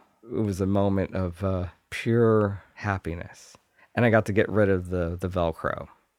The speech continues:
What is the root cause of dyslexia? Well, dyslexia is passed through the family, the genes. You get to inherit it. You know how you inherit certain things in your life,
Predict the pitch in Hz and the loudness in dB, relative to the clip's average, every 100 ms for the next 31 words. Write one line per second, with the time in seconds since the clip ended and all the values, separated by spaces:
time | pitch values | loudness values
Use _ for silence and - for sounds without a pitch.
0 | _ _ _ - 107 127 170 - 120 113 | _ _ _ -10 -2 0 0 2 2 4
1 | 98 - 98 87 113 123 - - - 113 | 0 0 0 2 2 2 -2 -10 -8 -4
2 | 110 104 92 95 104 - _ - 101 95 | -2 -2 -4 -6 -12 -20 _ -12 -10 -10
3 | 104 80 - - - - - - _ _ | -12 -14 -12 -14 -14 -16 -16 -18 _ _
4 | _ _ _ _ _ 95 101 120 117 90 | _ _ _ _ _ -4 2 4 4 0
5 | 95 110 131 - _ _ _ 117 107 151 | 0 -2 -6 -14 _ _ _ -8 0 0
6 | 165 165 151 131 - 117 110 98 - _ | 2 2 2 0 0 2 2 0 -8 _
7 | - 131 131 120 113 - _ _ - 110 | -8 -2 0 -2 -6 -14 _ _ -8 -2
8 | 120 117 117 104 101 - 92 85 - 53 | 2 2 0 -2 -4 -4 -4 -6 -10 -14
9 | - - 120 101 123 117 95 76 - - | -18 -4 -4 0 0 2 0 -2 -8 -8
10 | 95 107 104 87 110 - 101 - _ _ | -4 -2 -2 -2 -6 0 0 0 _ _
11 | _ - 95 - 117 90 80 - 104 101 | _ -6 -6 0 2 2 0 -2 -2 0
12 | 98 92 90 87 104 104 90 - 110 95 | 0 -2 -2 -4 0 2 0 -2 -4 -4
13 | 101 98 98 101 98 98 101 101 98 - | -2 -2 0 0 0 2 2 2 2 -4